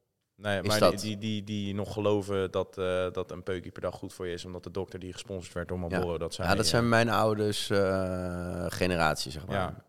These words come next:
Speaker 2: Niet dat mijn ouders dat zijn, maar, eh,
Speaker 1: Nee, ja, klopt, maar
Speaker 2: maar
Speaker 1: inderdaad.
Speaker 2: inderdaad, die zijn niet, eh, die hebben, weet je wat het, wat, wat het probleem daarbij is? Dat die niet de i-, informatie hebben.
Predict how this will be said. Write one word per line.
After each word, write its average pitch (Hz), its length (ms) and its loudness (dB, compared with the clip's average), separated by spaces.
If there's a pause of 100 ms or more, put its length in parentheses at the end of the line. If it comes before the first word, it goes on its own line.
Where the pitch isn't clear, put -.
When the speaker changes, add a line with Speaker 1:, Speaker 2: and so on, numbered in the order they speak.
Speaker 2:
Niet 85 200 -18
dat 90 140 0
mijn 90 180 4
ouders 92 260 6
dat 104 120 -4
zijn, 113 180 -2
maar, 98 200 -8
eh, 87 160 -8 (200)
Speaker 1:
Nee, 113 280 8
ja, 107 140 8
klopt, 90 240 0
maar 87 100 -4
Speaker 2:
maar 92 80 0
Speaker 1:
inderdaad. 98 260 6
Speaker 2:
inderdaad, 131 380 2
die 127 80 -4
zijn 120 200 2
niet, 131 240 -2
eh, 123 200 2 (1400)
die 110 240 8
hebben, 127 240 12
weet 120 160 12
je 139 60 6
wat 131 100 10
het, 120 140 4
wat, 113 200 12
wat 113 200 12
het 113 120 8
probleem 113 400 12
daarbij 127 340 10
is? 247 200 6
Dat - 180 2
die 113 160 8
niet 123 360 6
de 107 340 12
i-, 107 160 8
informatie 101 920 8
hebben. 151 340 10